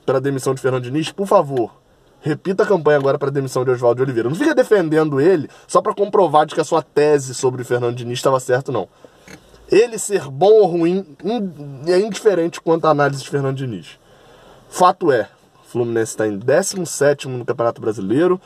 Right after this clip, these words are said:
co-, atrás do C S A, o que é algo bom se a gente for considerar de que é um time de que provavelmente tem uma projeção de pontos baixa.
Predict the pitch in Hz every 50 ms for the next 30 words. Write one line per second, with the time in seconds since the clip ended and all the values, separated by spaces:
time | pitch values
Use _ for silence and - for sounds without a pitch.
0 | _ _ _ _ - - 101 - - - 127 127 _ _ - 135 156 196 240 208
1 | 185 190 - - 180 160 156 - - 156 160 156 170 262 - 220 170 143 - 151
2 | 135 135 135 127 127 127 131 131 139 127 113 113 120 135 147 170 175 - 135 127
3 | 131 - 120 123 127 127 123 117 113 120 113 110 - - 113 101 - - - -
4 | - - 113 120 117 - 123 123 123 120 - 117 101 - 127 123 120 120 113 113
5 | 110 - - 131 131 120 - 120 117 113 - 117 110 117 - 117 113 107 - 120
6 | 117 123 120 127 120 - - 165